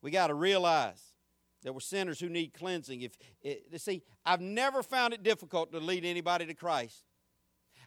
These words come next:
I've never found it difficult to get anybody to want to be saved.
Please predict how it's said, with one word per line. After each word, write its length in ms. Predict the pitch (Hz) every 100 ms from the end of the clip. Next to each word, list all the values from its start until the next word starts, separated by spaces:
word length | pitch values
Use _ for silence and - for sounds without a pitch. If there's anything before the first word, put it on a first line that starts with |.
| -
I've 120 | 180
never 240 | 262 262
found 260 | - 269 240
it 120 | 185
difficult 480 | 262 269 220 226 202
to 60 |
get 140 | 185 233
anybody 460 | 240 226 233 226
to 80 | 190
want 320 | 185 240 226
to 80 | 190
be 180 | 165 226
saved. 540 | 175 233 220 143 107